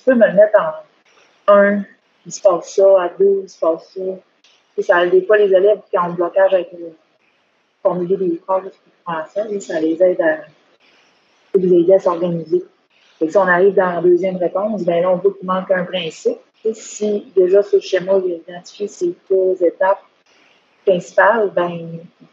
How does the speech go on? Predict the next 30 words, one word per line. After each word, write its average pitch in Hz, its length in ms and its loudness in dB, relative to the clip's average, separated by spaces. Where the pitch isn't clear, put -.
c'est 185 260 -6
plus - 240 -4
moins 196 140 -2
d'oublier 185 500 -2
un 185 80 -2
des 185 140 -2
principes. 180 520 -8
Puis - 100 -4
là, 180 80 0
c'est 180 140 0
dire 185 200 0
à 190 60 -2
chacun, 190 420 -4
ben, 165 180 -2
qu'est-ce 196 200 0
qui - 80 -20
se - 80 -20
passe, 185 340 2
c'est 180 80 0
quoi 180 160 -2
la 170 120 -2
transformation, 180 680 -10
qu'est-ce - 260 -10
qui - 60 -20
se - 40 -20
passe, 190 240 4
c'est - 160 -18
quoi 175 120 -12
la 175 80 -12
transformation. - 760 -20